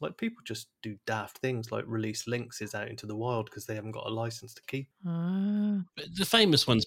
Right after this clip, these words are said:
Speaker 3: Bodmin Moor, though, isn't it?
Speaker 1: Oh, yeah,
Speaker 2: Yeah.
Speaker 1: Bodmin Moor. Yeah, 'cause the Dangerous Animals Act came in in the mid seventies, didn't it? And they reckon a load of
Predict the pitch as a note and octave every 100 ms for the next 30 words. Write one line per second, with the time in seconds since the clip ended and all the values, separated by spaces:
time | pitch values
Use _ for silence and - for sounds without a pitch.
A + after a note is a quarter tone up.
0 | - A#2+ - G#2 B2 D3 F2 G2 F#2 E2
1 | - _ _ _ - D#3 D3+ G#2+ F#3 D3
2 | D3 C3 A#2+ A2+ A2 A2 A2 - - _
3 | C#3+ C3 B2 A#2+ C3 E3 E3 C#3 C3 C#3+
4 | C#3 B2+ A#2+ A#2 A2+ - C3 A#2+ A#2+ A#2
5 | A#2 A#2 A#2 - B2 A#2 G#2 G#2+ - A2
6 | A2 - A2+ A2+ A2+ A#2+ A#2 A#2 A#2 A2+
7 | G#2+